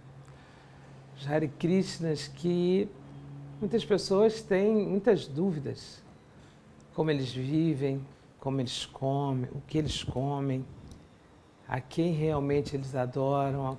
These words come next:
quantos deuses adoram, se eles acreditam em Deus.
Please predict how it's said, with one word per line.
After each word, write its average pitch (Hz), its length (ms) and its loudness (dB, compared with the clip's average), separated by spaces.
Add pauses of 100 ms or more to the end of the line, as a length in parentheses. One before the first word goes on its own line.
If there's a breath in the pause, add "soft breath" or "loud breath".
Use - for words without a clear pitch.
quantos 147 320 -4
deuses 147 500 2
adoram, 127 680 -2 (580 loud breath)
se - 160 -4
eles 156 180 -2
acreditam 147 760 -2
em 123 100 2
Deus. 131 720 0